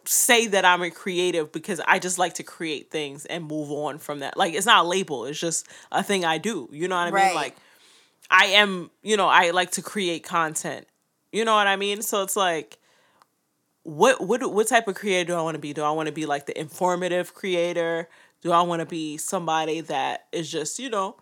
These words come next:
Speaker 1: "Hey, if you stop by this channel one time for, you know, thank you. You know, if not, that's cool. I don't really give a fuck."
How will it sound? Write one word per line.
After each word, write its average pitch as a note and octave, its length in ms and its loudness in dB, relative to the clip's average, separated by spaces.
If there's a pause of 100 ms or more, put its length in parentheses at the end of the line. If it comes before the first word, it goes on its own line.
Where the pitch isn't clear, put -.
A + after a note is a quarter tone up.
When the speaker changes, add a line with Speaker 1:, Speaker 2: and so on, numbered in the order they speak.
(340)
Speaker 1:
"Hey, F#3+ 500 -2 (460)
if F#3 160 -8
you G3+ 60 -4
stop G#3+ 280 2
by G#3+ 200 2
this G3+ 200 -2
channel G#3+ 320 2
one G3+ 220 0
time G3+ 300 2
for, G3 280 -2
you G#3+ 180 -4
know, F3+ 300 0 (1200)
thank G3+ 340 0
you. G3 340 0 (260)
You F#3+ 140 -2
know, F3 480 2 (360)
if F3+ 180 -2
not, G3 420 4
that's E3+ 200 -2
cool. G3 360 -2
I E3+ 100 4
don't E3+ 160 0
really E3 180 -6
give D#3 160 -6
a D3+ 40 -12
fuck." D#3 340 -4